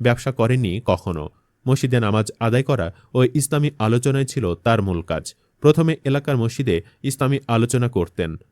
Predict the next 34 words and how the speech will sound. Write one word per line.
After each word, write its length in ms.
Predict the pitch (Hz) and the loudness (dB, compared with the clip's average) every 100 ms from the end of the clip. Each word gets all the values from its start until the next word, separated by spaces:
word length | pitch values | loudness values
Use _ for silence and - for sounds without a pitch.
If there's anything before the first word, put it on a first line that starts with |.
| _ | _
এরপর 280 | 127 127 117 | -2 0 0
ধীরে 260 | 101 123 135 | 2 2 2
ধীরে 240 | 127 87 - _ - | 2 0 -4 _ 0
বিভিন্ন 320 | 135 147 139 | 4 4 4
মসজিদে 420 | 117 123 131 95 | 0 -2 0 -2
জুমার 300 | 87 120 120 | 0 0 0
নামাজে 460 | 98 101 123 98 78 _ _ | 0 0 0 0 -4 _ _
খুতবা 420 | - 127 110 87 | 0 2 2 0
দিতেন। 440 | 120 101 90 78 120 _ _ | 0 -2 -2 -6 -10 _ _
এগুলো 300 | 139 147 165 | 0 4 4
ভিডিও 300 | 127 123 147 | 4 2 2
করে 260 | 147 123 82 - _ - | 2 0 -2 -6 _ 2
Facebook 320 | 131 131 147 - | 4 4 -2 2
ও 160 | 117 117 135 | 2 4 4
YouTube-এ 540 | 131 135 151 127 87 | 4 4 2 2 0
প্রচার 400 | 87 117 123 117 | 0 0 2 0
করতেন। 440 | - 90 - 82 - _ _ - | 0 -4 -4 -8 -10 _ _ -2
এখান 240 | 135 139 | 2 2
থেকে 220 | 131 135 | 0 -2
যে 160 | 123 120 | 0 0
রোজগার 400 | 104 104 - 135 | 2 0 0 0
হতো, 300 | 143 139 85 - _ - | 0 0 -2 -4 _ 0
তাই 200 | 123 131 | 2 4
দিয়ে 180 | 135 | 2
চলত 300 | 131 123 113 | 2 0 0
তার। 260 | 107 87 80 - _ _ | 0 0 -4 -8 _ _
এছাড়াও 440 | - 151 180 131 98 | -2 2 2 2 2
রংপুর 340 | 113 127 143 | 0 2 2
নগরীর 440 | 139 139 147 98 85 _ - | 2 2 2 0 -2 _ -2
নিউ 240 | 135 143 143 | 2 2 2
ইঞ্জিনিয়ার 420 | 135 131 143 135 | 0 0 0 0
মহল্লায় 460 | 123 98 131 123 92 | 0 0 0 0 0
প্রজন্ম 440 | - 113 135 139 | 2 0 2 0
নামে 300 | 147 139 85 | 0 0 -2